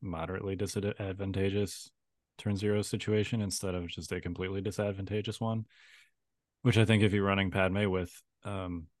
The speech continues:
her three pip, you can do that, then I think Blizzard's in trouble. Um, like, in, in the matchup that I lost to Josh, if I have Padme with her three pip, uh, then I, I just, I do disarray bombing run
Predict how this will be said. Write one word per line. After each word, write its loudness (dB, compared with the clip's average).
her -2
three -4
pip, -2
you -4
can -4
do -4
that, -2
then 0
I -6
think -6
Blizzard's -10
in -12
trouble. -10
Um, -4
like, 4
in, 4
in 4
the 6
matchup 4
that 4
I 2
lost 0
to -6
Josh, -4
if -2
I 4
have -2
Padme 0
with -4
her -2
three -6
pip, -2
uh, -8
then -2
I, -2
I -6
just, -6
I -4
do -2
disarray -4
bombing -4
run -8